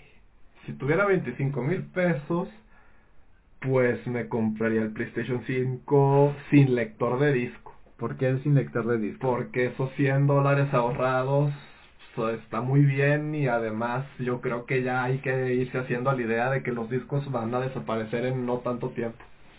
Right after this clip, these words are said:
Speaker 2: ¿Tú sí crees eso, güey?
Speaker 1: Eh,
Speaker 2: Es
Speaker 1: pues
Speaker 2: que
Speaker 1: ya, ya lo comenzamos a ver.
Speaker 2: Ten en cuenta, güey, ¿cuándo, cuándo fue este, el, viste la última vez que viste un C D para una computadora?
Speaker 1: Pues es que el C D ya no se usa, no es puro Blu-ray.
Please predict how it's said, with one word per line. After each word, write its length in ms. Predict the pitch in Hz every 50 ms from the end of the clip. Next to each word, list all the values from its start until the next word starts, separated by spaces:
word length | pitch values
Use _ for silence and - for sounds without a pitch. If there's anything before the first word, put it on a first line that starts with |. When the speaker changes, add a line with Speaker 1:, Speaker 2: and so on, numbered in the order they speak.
| - - - - - - - - - _
Speaker 2:
¿Tú 140 | - 175 185
sí 100 | 269 269
crees 240 | - 254 254 233
eso, 320 | 277 254 220 - 277 320 370
güey? 140 | 370 359 381 392 381 381 - - - _ - - - -
Speaker 1:
Eh, 800 | - 110 120 127 131 147 156 160 160 160 165 165 170 165 160 165 - - - - - - - -
Speaker 2:
Es 60 | 165
Speaker 1:
pues 80 | 151 143
Speaker 2:
que 60 | 113 113
Speaker 1:
ya, 240 | 113 127 143 151 151 156 143 131
ya 120 | 113 110
lo 140 | 113 139 147
comenzamos 500 | 147 170 143 127 - - 123 139 147 -
a 60 | -
ver. 180 | 113 110 110 117 139 - - - -
Speaker 2:
Ten 140 | - 185 220
en 100 | 233 226
cuenta, 280 | 214 226 226 214 196 165
güey, 160 | 151 135 123
¿cuándo, 220 | 139 175 180 180
cuándo 200 | - 220 233 226
fue 140 | 220 247 226
este, 840 | 214 - - - - 240 226 220 214 202 185 170 160 156 147 143
el, 120 | 143 143 139
viste 260 | 156 180 180 - -
la 80 | 190 185
última 260 | 180 185 190 180 160
vez 160 | 151 156 147
que 100 | - 175
viste 380 | 165 175 156 - - 185 185 -
un 280 | 170 170 190 185 185 - -
C 140 | 190 180 170
D 300 | 165 180 214 277 285 -
para 200 | - 147 131 135
una 160 | 143 160 151
computadora? 640 | 143 151 139 - - - 110 110 107 104 92 90 - - - - - - _ _ _ - 143 - - - - - - _ -
Speaker 1:
Pues 120 | 131 -
es 100 | - -
que 100 | - -
el 100 | 120 110 107
C 80 | 110
D 160 | 107 113 117 117
ya 100 | 113 113
no 120 | 110 110
se 120 | 110 -
usa, 180 | 113 110 113 113
no 140 | 110 110 113
es 100 | 113 110
puro 220 | - - 120 113 113
Blu-ray. 380 | 110 113 113 110 113 113 113